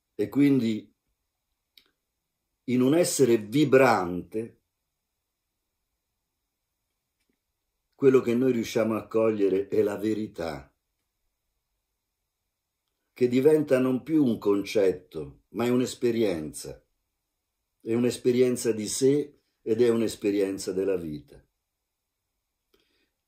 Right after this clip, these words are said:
Ma udite, udite, continua Wilhelm Reich dicendo testualmente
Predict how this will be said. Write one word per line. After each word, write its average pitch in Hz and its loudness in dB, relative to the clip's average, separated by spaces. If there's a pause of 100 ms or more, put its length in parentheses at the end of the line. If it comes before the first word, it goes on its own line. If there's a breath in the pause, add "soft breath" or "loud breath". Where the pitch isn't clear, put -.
(1200)
Ma 98 -6 (720)
udite, 92 -6
udite, 92 -12 (2250 soft breath)
continua 104 -4
Wilhelm 104 0
Reich 107 0 (1300)
dicendo 95 -4
testualmente 95 -2